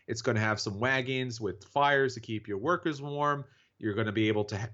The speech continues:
be able to store grain or different resources. And then on the top of your board, it's gonna have the start, startings of woods, waters, uh, sheep, uh, farmland as far as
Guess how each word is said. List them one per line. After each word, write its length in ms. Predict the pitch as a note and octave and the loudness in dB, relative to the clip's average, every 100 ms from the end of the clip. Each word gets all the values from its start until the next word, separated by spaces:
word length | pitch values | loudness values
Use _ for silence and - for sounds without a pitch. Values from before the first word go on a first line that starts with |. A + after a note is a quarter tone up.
| - | 0
be 160 | G#2+ | 2
able 180 | G#2 G#2 | 4 2
to 140 | G#2+ | 0
store 460 | - - B2 A2+ G#2 | -2 0 4 6 4
grain 480 | E2+ C#3 E3 D#3+ C#3 | 2 2 4 4 4
or 180 | G#2+ G2+ | 4 2
different 400 | G#2 A2+ F#2+ G#2+ | 0 -4 -4 2
resources. 800 | D#3 D#3+ D#3 D#3 D3+ D#3 C#3+ - - - - | 2 2 4 4 4 2 0 -6 -20 -8 0
And 80 | D#3 | 4
then 80 | |
on 60 | A3 | 4
the 60 | G#3+ | 2
top 320 | - - - | 0 -2 0
of 40 | |
your 120 | F3+ A#2 | 0 0
board, 300 | B2 C3+ C#3 | 4 4 4
it's 120 | - | 2
gonna 180 | D3+ C#3+ | -4 0
have 260 | D#3 D3 | 0 0
the 80 | C#3+ | -4
start, 500 | - D#3+ F#3 F3+ - | -2 2 4 4 0
startings 800 | - - G3+ A3 D#3 C#3 C#3 B2+ - _ _ - | -16 -2 2 4 2 -2 -6 -10 -16 _ _ 0
of 360 | B2+ B2 A2+ A#2+ | 2 2 0 -8
woods, 600 | G#2+ A#2+ F3+ G3+ E3+ - - - | -6 2 4 4 2 -8 -18 -14
waters, 760 | A2+ C#3 E3 E3+ E3 E3+ E3 - _ _ _ | -4 0 2 4 2 0 -2 -16 _ _ _
uh, 180 | A#2 A2 | 2 2
sheep, 460 | G#2 - F3 G#3 - _ _ _ _ _ | 2 -2 -2 -2 -4 _ _ _ _ _
uh, 460 | B2+ C3 B2+ B2 A#2+ | 0 2 4 4 2
farmland 800 | A#2 - D#3+ F#3+ G#3+ G#3+ A3+ G3+ | -2 2 4 4 2 -2 -2 -2
as 120 | C#3 | -4
far 280 | - C3+ B2+ | 0 4 4
as 260 | A#2 A2+ | 4 2